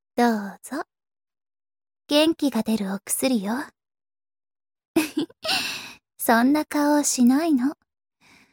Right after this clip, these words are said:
これは正真正銘、私が作ったものなんだから。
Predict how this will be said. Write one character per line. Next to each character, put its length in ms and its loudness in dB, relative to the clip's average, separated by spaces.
こ 120 2
れ 120 2
は 140 -4
正 300 -4
真 280 2
正 340 -2
銘、 280 4
私 420 2
が 160 2
作 220 0
っ 40 0
た 200 2
も 120 8
の 100 6
な 160 6
ん 40 6
だ 120 0
か 140 -10
ら。 220 -10